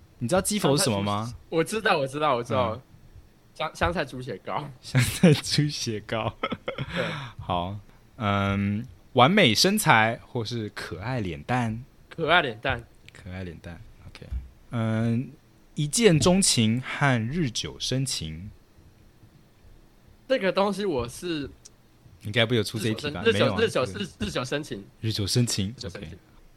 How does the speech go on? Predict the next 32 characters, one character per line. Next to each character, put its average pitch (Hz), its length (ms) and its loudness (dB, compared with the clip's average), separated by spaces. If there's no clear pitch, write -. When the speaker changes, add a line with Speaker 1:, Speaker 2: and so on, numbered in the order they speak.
Speaker 1:
激 208 200 -4
情 143 240 4
火 107 240 2
花 135 480 4
和 104 680 2
平 101 300 -2
淡 123 260 0
永 76 200 -8
恒。 78 440 -12
Speaker 2:
平 - 100 -8
淡 143 140 2
永 127 80 2
恒。 160 100 -2
Speaker 1:
你 - 0 -
看 - 60 -10
我 95 140 -18
这， - 0 -
我 139 80 0
这 180 100 2
题 - 160 4
目 180 120 6
出 175 140 6
的 170 60 10
比 139 120 6
你 147 100 8
好 120 180 8
多 117 180 0
了 165 180 6
吧？ 120 440 0
Speaker 2:
<laughs> - 480 2
你 - 40 -6
这 294 140 4